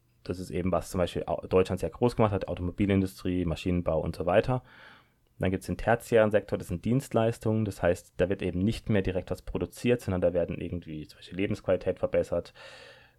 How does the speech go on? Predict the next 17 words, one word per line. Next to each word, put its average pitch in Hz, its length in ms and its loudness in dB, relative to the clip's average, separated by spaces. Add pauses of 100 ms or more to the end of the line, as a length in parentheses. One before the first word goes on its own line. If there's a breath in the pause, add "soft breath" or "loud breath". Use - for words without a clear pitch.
(140)
Ja, 71 160 -4
das - 140 -12
kann 85 160 -4
Gesundheitswesen 85 720 0
sein, 80 440 -2
Einzelhandel, 80 880 -4
aber 90 200 -2
alles, - 260 -6
also - 160 -4
alles - 240 -4
Mögliche, 85 300 -8
was 78 160 -6
halt 76 320 -8
an 87 100 -8
Dienstleistungen 110 640 4
so 92 160 -2
existiert. - 560 -4